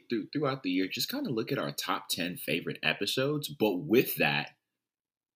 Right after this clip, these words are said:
either some recent developments that have happened with, with the topics discussed, or just our maybe, like, extra thoughts and sentiments that we had around those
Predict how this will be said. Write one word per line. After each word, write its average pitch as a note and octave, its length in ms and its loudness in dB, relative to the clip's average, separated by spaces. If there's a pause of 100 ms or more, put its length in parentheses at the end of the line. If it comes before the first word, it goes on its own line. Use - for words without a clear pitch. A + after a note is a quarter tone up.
(240)
either D#3 280 6
some D#2+ 280 6
recent - 320 2
developments F3 680 2
that E3+ 120 2
have E3 120 0
happened E3+ 320 -2
with, D#3+ 160 0 (100)
with D3 240 -2 (220)
the A2+ 80 0
topics C3 420 -2
discussed, B2+ 580 0
or C3+ 520 4 (280)
just G3+ 280 4
our A#2 380 2 (280)
maybe, G#2 300 -2
like, D#2 260 -6
extra G2 380 2
thoughts G2 360 2
and D2+ 120 -2
sentiments F2+ 460 0
that D2+ 140 -2
we E2 120 0
had D2+ 160 2
around D2+ 320 0
those C#2+ 180 -4